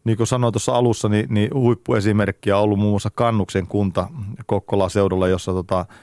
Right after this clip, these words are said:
heti otettiin poikkihallinnollinen ryhmä miettimään, että mitä me voitaisiin kuukauden aikana tehdä.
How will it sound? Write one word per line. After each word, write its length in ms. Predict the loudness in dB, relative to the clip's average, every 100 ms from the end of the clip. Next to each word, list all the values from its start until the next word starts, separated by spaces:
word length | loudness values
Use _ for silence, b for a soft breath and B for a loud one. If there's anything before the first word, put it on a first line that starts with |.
| _
heti 200 | -2 2
otettiin 400 | 2 0 0 0
poikkihallinnollinen 720 | 2 0 0 -2 2 2 2
ryhmä 240 | 2 2 2
miettimään, 480 | 2 0 0 0 0
että 80 |
mitä 220 | 0 0 2
me 140 | 4
voitaisiin 280 | 2 2 2
kuukauden 340 | 2 2 2
aikana 320 | 2 2 -2
tehdä. 400 | 0 0 0 -6